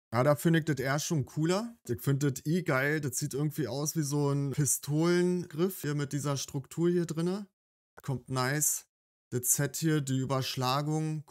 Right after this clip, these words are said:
cool. Auch hier das Zerfrickelte, so, das finde ich spannend. Das R hier steht auf jeden Fall hier viel solider und stabiler da. Und das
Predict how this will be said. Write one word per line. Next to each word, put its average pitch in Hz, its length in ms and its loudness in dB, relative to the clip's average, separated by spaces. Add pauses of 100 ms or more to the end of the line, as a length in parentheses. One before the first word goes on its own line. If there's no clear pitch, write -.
cool. 156 360 2
Auch 135 160 -6
hier 147 140 -2
das 135 220 -6
Zerfrickelte, 160 840 -4
so, 147 220 -6
das 143 160 -6
finde 139 280 -6
ich - 120 -10
spannend. 135 480 -8 (120)
Das 120 140 -4
R 139 240 0
hier 160 300 2
steht 156 400 0
auf 151 160 -4
jeden 156 180 0
Fall 143 240 0
hier 175 400 6
viel 208 540 0
solider 185 560 2
und 165 120 -2
stabiler 151 680 -2
da. 131 420 -2
Und 123 260 -4
das 120 80 -10